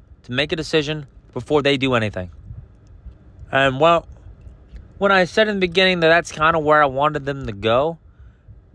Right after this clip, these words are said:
over the last couple of weeks, it's kinda resulted in me switching and going to, to option B.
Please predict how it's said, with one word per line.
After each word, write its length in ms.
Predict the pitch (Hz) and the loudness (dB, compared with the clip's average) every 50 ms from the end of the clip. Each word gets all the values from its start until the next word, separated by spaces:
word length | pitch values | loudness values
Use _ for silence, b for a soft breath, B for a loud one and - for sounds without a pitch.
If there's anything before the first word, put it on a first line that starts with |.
| - - - - - | -20 -20 -20 -10 -6
over 200 | 175 165 165 175 | -4 -2 2 2
the 80 | 185 | 4
last 300 | 175 180 180 175 165 - | 4 4 4 2 0 -4
couple 240 | - 180 160 151 147 | -6 -6 -4 -4 -2
of 60 | 139 | 0
weeks, 340 | 147 160 156 143 123 - - | 2 2 0 0 -2 -4 -8
it's 160 | 131 123 - | -8 -8 -8
kinda 260 | - - 151 156 147 | -6 -2 0 0 0
resulted 540 | 143 131 127 117 107 143 143 131 - 135 123 | 0 -2 -4 -2 0 -2 -2 0 -2 -4 -4
in 100 | 123 120 | -4 -4
me 100 | 123 127 | -4 -4
switching 500 | 120 - - - - 143 - - 165 160 | -2 0 0 0 0 0 -4 -6 -6 -6
and 100 | 151 131 | -4 0
going 220 | 127 135 135 135 - | 0 2 2 2 0
to, 80 | - - - - - - - - | -2 -4 -4 -20 -20 -20 -12 -6
to 80 | - 127 | -4 0
option 400 | 123 117 117 - - - 104 98 | 0 0 0 -2 -4 -10 -8 -4
B. 300 | 92 101 92 85 - | -2 -2 -2 -2 -6